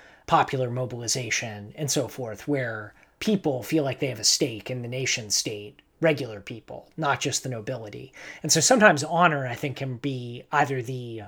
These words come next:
war that can be ended most easily, or it can be the war that becomes completely intractable. And it all depends whether the quest for honor, uh, and the desire to avenge slights is concentrated in one person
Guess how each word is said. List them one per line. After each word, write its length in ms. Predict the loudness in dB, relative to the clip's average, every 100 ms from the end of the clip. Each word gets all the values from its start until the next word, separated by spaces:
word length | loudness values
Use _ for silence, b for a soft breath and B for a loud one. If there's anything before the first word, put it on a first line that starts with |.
| -12
war 460 | -4 0 2 4 4
that 180 | 0 -4
can 160 | -6
be 400 | -6 -10 -14 -16 -10 0
ended 360 | 2 2 0
most 300 | 0 -2 -2
easily, 580 | -2 0 2 2 0 -4 _ b b b b 6
or 280 | 10 10
it 100 | 8
can 140 | 4 4
be 140 | 4
the 120 | 4
war 420 | 0 2 2 0 -2
that 400 | -6 -6 -4 0
becomes 540 | 2 2 2 -2 -2 -2
completely 460 | 0 0 -2 -4
intractable. 800 | -6 -2 -2 -2 -10 -12 -12 -10 0
And 100 | 2
it 80 |
all 160 | 4 4
depends 440 | 2 -2 -4 -2
whether 280 | -4 -2 -4
the 360 | -6 -10 -12 -8
quest 300 | 0 2 2
for 220 | -4 -8 -4
honor, 560 | -4 -4 -8 -10 -14 _ b b b b b b
uh, 80 | 2
and 100 | 2
the 60 | 0
desire 420 | 0 2 4 2
to 140 | 0 -4
avenge 720 | -2 -6 -6 -6 -4 -4 -6
slights 640 | -4 2 2 2 -2 -2 -2 -2
is 120 | 0
concentrated 680 | 0 -2 -4 -4 -4 -4 -8
in 200 | -8 -4
one 200 | -2 -2
person 600 | 0 2 2 0 -2 -6